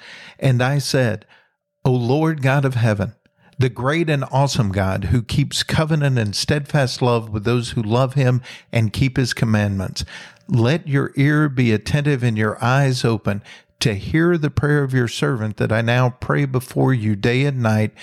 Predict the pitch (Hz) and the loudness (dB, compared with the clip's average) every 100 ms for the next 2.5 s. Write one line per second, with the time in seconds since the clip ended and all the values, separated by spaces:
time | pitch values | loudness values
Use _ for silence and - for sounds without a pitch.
0 | - - - - 113 110 - 170 156 147 | -20 -20 -6 -2 0 -2 -2 -2 0 0
1 | 139 120 - 147 120 104 104 104 110 101 | 0 -2 0 0 0 0 0 2 0 0
2 | 127 123 101 - - | 0 0 -2 -6 -10